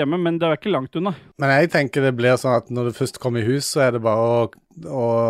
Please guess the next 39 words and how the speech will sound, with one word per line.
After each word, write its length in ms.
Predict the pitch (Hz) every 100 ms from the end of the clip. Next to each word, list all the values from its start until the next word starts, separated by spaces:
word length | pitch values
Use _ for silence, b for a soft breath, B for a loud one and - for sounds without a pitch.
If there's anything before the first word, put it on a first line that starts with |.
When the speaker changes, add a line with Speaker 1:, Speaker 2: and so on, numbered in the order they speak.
| 113 110
Speaker 2:
hoppe 380 | 107 117 _ 120 117
ifra 160 | 120
ti 140 | 110 120
meteren, 340 | 123 120 120 110
da 80 | 123
bare 380 | 127 113 113 110
kaster 420 | - 107 - -
du 80 | 113
deg 140 | 113 113
i 80 | 120
det. 100 | 117 B B
Speaker 1:
Ja, 160 | 185 220
men 160 | 240 240 208 214
det 100 | 208 220
var 140 | 220
det, 80 | 202 170 180
det 80 | 175
er 80 |
jo 60 | 226
det 100 | 180
de 40 | 175
fleste 260 | 180 - 165
Speaker 2:
Men 80 | 170
Speaker 1:
gjør. 60 |
Speaker 2:
jeg 160 | 170 190
er 80 | 156
jo 20 |
Speaker 1:
Men 80 | 190
Speaker 2:
ikke 120 | 185
Speaker 1:
hu-, 20 |
Speaker 2:
helsepersonell, 460 | 165 151 175 196 196
Speaker 1:
men 80 | 156
huet 100 | 170
mitt 80 | -
Speaker 2:
så 60 |
Speaker 1:
er 80 | 160
så 100 | 143
Speaker 2:
jeg, 140 | 147
Speaker 1:
ødelagt. 260 | 151 139 -